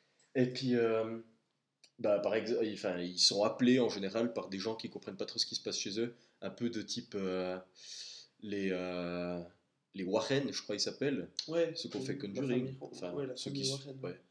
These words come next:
Speaker 1: en fait, tu vois de quoi je parle.
Speaker 2: Mhm.
Speaker 1: C'est pas eux qui ont fait Conjuring.
Speaker 2: Ouais, non, non.
Speaker 1: Et puis, euh,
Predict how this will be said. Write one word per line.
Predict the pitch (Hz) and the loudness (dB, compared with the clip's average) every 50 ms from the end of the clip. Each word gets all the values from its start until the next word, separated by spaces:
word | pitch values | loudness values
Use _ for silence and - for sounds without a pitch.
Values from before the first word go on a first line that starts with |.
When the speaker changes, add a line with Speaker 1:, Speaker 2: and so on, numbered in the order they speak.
| _ _ _ | _ _ _
Speaker 1:
en | 92 | -16
fait, | - - 95 95 | -14 -12 -14 -12
tu | - 95 | -10 -8
vois | 92 92 | -8 -8
de | - | -8
quoi | - - | -10 -12
je | - - | -8 -6
parle. | - - 190 | -4 -2 -2
Speaker 2:
Mhm. | 240 - - - - _ - | -2 -2 -6 -10 -16 _ -16
Speaker 1:
C'est | - - | -6 0
pas | - 120 | 6 8
eux | 127 131 123 123 | 10 10 10 8
qui | 113 104 | 4 0
ont | 92 | -4
fait | - - | -4 -6
Conjuring. | - 98 95 151 160 156 151 | -8 -6 -4 -2 0 0 0
Speaker 2:
Ouais, | 139 | 0
non, | 135 139 143 | 0 0 -2
non. | 139 139 - - - _ _ _ _ - | -2 -4 -6 -10 -18 _ _ _ _ 2
Speaker 1:
Et | - 131 131 | 4 4 4
puis, | 131 131 - 127 123 | 4 4 6 8 8
euh, | 120 117 113 110 107 110 110 | 10 10 8 6 6 4 2